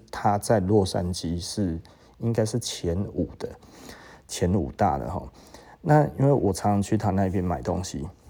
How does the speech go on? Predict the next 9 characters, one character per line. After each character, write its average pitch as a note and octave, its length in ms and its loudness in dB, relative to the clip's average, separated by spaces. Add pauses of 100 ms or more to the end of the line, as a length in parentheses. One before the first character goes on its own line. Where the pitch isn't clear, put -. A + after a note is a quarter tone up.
(260)
然 G#2+ 220 4
后 A#2+ 920 8
我 G2 220 2
一 C#3 140 2
买 G#2 280 2
都 G2+ 180 6
买 F#2+ 380 0
很 - 320 -4
多， F2 280 0